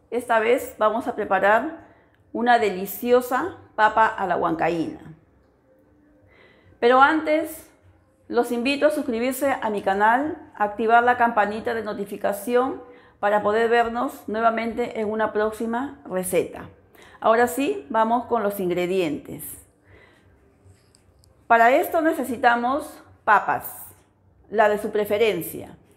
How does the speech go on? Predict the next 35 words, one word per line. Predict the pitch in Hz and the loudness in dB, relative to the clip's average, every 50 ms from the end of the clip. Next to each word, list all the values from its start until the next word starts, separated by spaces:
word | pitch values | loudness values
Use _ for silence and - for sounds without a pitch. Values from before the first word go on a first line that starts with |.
| - _ _ _ _ - | -20 _ _ _ _ -10
Yo | 254 269 285 311 | -2 2 4 4
en | 320 349 311 | 4 4 2
este | 285 302 302 285 262 | 2 0 0 0 2
caso | 262 240 240 247 240 - 277 269 | 4 4 4 4 2 0 0 2
voy | 240 240 233 233 | 2 2 4 4
a | 233 226 | 2 2
usar | 220 214 214 - - 214 214 226 233 - - - - - - - - - _ - | 0 -2 -4 -2 0 2 2 2 2 0 -4 -12 -16 -20 -20 -20 -20 -18 _ 2
papas | 208 208 220 214 233 240 277 190 | 4 4 4 4 2 0 -2 -4
yungay, | 196 190 185 180 185 185 175 127 101 87 - - 170 - _ _ _ _ _ - - - | -6 -6 -4 -2 2 2 2 2 0 -2 -10 -14 -16 -18 _ _ _ _ _ -20 -12 -4
pero | - 226 233 233 | 0 2 2 2
si | 233 254 | 2 2
a | 233 | 0
ustedes | 233 233 - 302 311 311 | 0 0 2 4 4 4
no | 294 285 | 4 2
les | 262 262 254 | 0 0 0
gusta | 240 254 262 - 262 | 0 0 -2 -2 0
la | 247 240 | 0 0
yungay | 214 214 208 202 202 202 208 214 220 226 220 - - - - | 0 -2 -2 2 4 4 4 4 2 -4 -10 -12 -14 -10 -6
o | 208 214 | -6 -4
tienen | - 254 254 254 247 | -4 -4 -4 -2 0
otro | 247 247 247 240 233 | 0 0 0 0 -2
tipo | 240 247 240 - 233 214 | -2 -4 -2 0 0 0
de | 190 185 | 0 0
papa, | - - 220 214 220 - - - 330 - - - - - | 2 4 4 4 4 2 0 0 0 -4 -10 -14 -14 -14
lo | 180 | -12
pueden | 180 190 196 202 208 208 220 | -8 -4 -2 -2 -2 -2 -4
usar, | 220 - - 240 214 190 - - | -4 -2 0 2 2 0 0 -4
no | 185 196 | -6 -6
hay | 196 202 | -4 -4
ningún | 214 208 202 220 | -6 -6 -6 -8
inconveniente. | 220 220 208 208 202 196 185 185 196 202 208 196 175 160 156 - 156 | -8 -6 -4 -4 -4 -2 -4 -4 -4 -4 -4 -4 -6 -6 -6 -8 -8
Puede | 156 - 214 214 208 | -6 -4 -2 -2 0
ser | 208 220 208 | -2 -2 -2
papa | 214 202 202 190 | -2 0 0 2
amarilla, | 185 180 180 190 214 233 247 247 226 254 247 262 | 2 2 0 0 0 -2 -2 0 0 0 0 -2